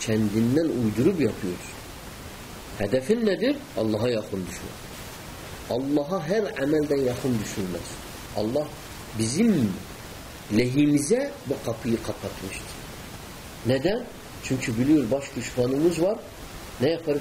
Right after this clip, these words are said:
Bizi teşvik eder. Amellere, hatta cennetin kapısı kapansın bize. Şeritimizi değiştirir, cehennem yoluna, dalalet yoluna, sırat-ı müstakimden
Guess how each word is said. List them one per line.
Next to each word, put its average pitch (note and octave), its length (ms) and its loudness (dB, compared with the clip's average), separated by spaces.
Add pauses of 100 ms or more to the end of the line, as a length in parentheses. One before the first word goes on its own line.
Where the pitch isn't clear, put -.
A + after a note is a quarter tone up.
Bizi G#2 140 -2 (120)
teşvik C3 380 0
eder. D3 220 4 (840)
Amellere, A#2+ 600 2 (1400)
hatta F#3+ 380 0 (200)
cennetin A2+ 580 2
kapısı - 340 -4
kapansın G#2+ 600 0
bize. G3+ 240 2 (1400)
Şeritimizi C3 720 4
değiştirir, C#3 640 2
cehennem B2 580 4
yoluna, A2+ 480 4
dalalet G#2+ 600 2
yoluna, G2+ 340 2
sırat-ı A2+ 420 2
müstakimden B2 680 2